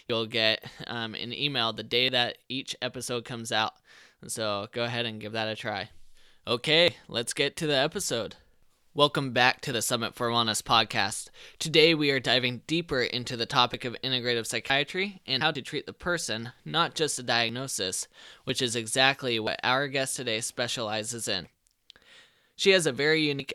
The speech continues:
outlook on how to treat her patients and isn't afraid to practice medicine differently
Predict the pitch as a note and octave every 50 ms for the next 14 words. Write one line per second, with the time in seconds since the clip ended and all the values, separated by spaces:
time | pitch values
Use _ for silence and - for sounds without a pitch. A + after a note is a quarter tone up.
0 | - B2+ C3 C3+ C3 E3 F#3 - - A#2+ A#2+ A#2+ B2+ C#3 C3 B2+ A#2 G#2+ - -
1 | D#3 D#3 - - D#3 D#3 - D#3 C#3+ C#3+ - - F3 F#3 F3 - - - _ -
2 | - B2+ B2 A2+ - C#3 D3+ D3 E3+ E3 D#3+ C#3+ - - C#3 C#3+ B2+ A2+ - C3+
3 | B2+ B2+ C3 - C3 A#2+ - C3 B2+ B2+ C3 C3+ - D#3+ D#3 D3+ B2 - - C3+
4 | C3+ - F3+ - - F3 F#3 G3 G3